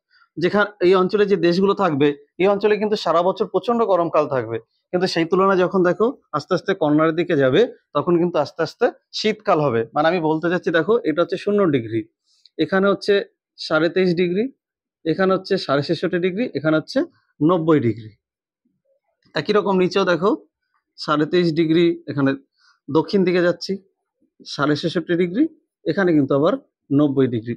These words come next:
তাহলে যা সূর্যরশ্মি, আহ, জিরো ডিগ্রিতে, অর্থাৎ এই নিরক্ষীয় অঞ্চলে লম্বভাবে কিরণ দেয়, ফলে এই অঞ্চলে যে দেশগুলো থাকে, এই অঞ্চলে কিন্তু প্রচুর গরম থাকবে। আর সেই তুলনায় যখন এই আস্তে আস্তে ক্রান্তীয় অঞ্চলে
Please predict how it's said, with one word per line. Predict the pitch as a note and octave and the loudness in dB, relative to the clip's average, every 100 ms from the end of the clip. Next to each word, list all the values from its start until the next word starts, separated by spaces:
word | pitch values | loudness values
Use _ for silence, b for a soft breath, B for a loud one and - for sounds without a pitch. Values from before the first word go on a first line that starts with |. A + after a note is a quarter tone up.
| _ _ _ | _ _ _
তাহলে | D#3+ F3+ | 0 0
যা | F3+ | 0
সূর্যরশ্মি, | F#3 - D#3+ F#3+ F#3+ - G#3 - _ _ _ - | -2 -2 0 0 0 0 -2 -2 _ _ _ -6
আহ, | - C3+ B2+ | 0 0 2
জিরো | D3 F#3+ | 2 2
ডিগ্রিতে, | F3 F3 G3 G3 | 0 -2 0 0
অর্থাৎ | E3 G3 F#3 | 0 -2 0
এই | F3+ | 2
নিরক্ষীয় | E3+ F3 F3+ G3+ | 4 2 0 -2
অঞ্চলে | F#3 F#3 | 0 2
লম্বভাবে | D#3+ D3+ D#3+ E3+ F3+ | 2 2 2 0 0
কিরণ | F#3+ F3+ F3 | 0 0 0
দেয়, | F#3+ C4 _ _ - | -2 -4 _ _ -2
ফলে | F#3+ D#3+ F#3+ - _ _ - | 2 2 0 -6 _ _ 0
এই | G3 A#3+ | 2 4
অঞ্চলে | A#3+ A#3+ B3 | 2 2 0
যে | A3+ | 0
দেশগুলো | G#3+ F#3+ F#3 G3 G3+ | 2 2 2 2 0
থাকে, | F#3+ E3 F3 D3+ | 0 0 2 4
এই | D#3+ F3+ | 4 4
অঞ্চলে | E3+ F3+ E3+ | 2 0 0
কিন্তু | F3 F3 | -2 -2
প্রচুর | A3 G#3+ A#3+ | -4 -2 -2
গরম | E3+ E3 E3 | 0 2 2
থাকবে। | D3+ B2 A#2 A#2 b b b | 0 -2 -4 -8 b b b
আর | C#3 | -2
সেই | B2 F#3 | 0 -2
তুলনায় | F#3+ A3 A3 G#3 | 0 2 2 2
যখন | G#3+ G#3+ A3 | 0 0 -2
এই | - F3+ E3+ _ _ - | 0 -2 -2 _ _ -6
আস্তে | D#3 - F3 | -4 -2 -4
আস্তে | D#3+ F3 E3+ E3 _ _ | -2 0 -2 -4 _ _
ক্রান্তীয় | - E3 F3 F3 E3+ | 0 2 2 2 2
অঞ্চলে | E3 D3+ D3+ | 2 2 4